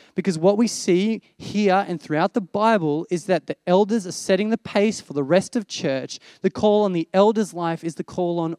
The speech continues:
all of our lives. Follow Jesus. Right? That, that's the call on our lives. And you can see that what he calls deacons to is pretty much what he's already called elders to.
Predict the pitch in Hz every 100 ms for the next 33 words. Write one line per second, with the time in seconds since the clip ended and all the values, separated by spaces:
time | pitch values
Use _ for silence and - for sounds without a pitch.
0 | - 202 220 170 131 113 110 - - -
1 | - _ _ _ _ 196 180 165 151 165
2 | - - - _ _ _ _ _ 254 196
3 | 277 - 285 - 262 - 202 175 160 131
4 | 123 110 - - - - - 240 233 269
5 | 214 285 285 233 180 180 233 277 - 254
6 | 247 160 196 240 254 208 - 196 170 -
7 | 302 269 233 214 220 214 226 - 226 196
8 | 185 247 220 - - 123